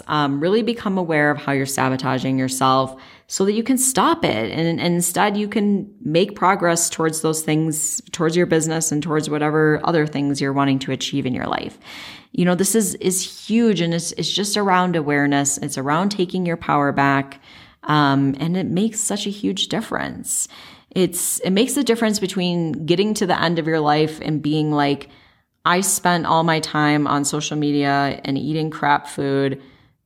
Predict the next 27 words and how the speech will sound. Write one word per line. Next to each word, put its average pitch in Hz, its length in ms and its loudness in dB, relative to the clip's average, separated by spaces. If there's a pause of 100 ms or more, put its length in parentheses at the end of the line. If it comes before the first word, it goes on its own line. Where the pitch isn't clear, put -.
(160)
and 143 840 0 (920)
staying 170 460 0
stuck 165 380 0
in 151 80 2
these 151 180 0
cycles 147 380 0
of 139 80 0
never 147 180 0
doing 180 280 2
anything 151 360 2
versus, 151 400 0
like, 147 280 0 (360)
I 180 220 0
actually 202 280 2
went 175 200 0
after 185 300 0
what 147 140 0
I 143 100 0
wanted 147 420 2
and 143 140 -2
I 147 80 2
accomplished 156 760 -2
it. - 260 -12 (300)
Okay. 151 520 -2 (360)
So - 680 0
worth 151 320 0
it. - 440 0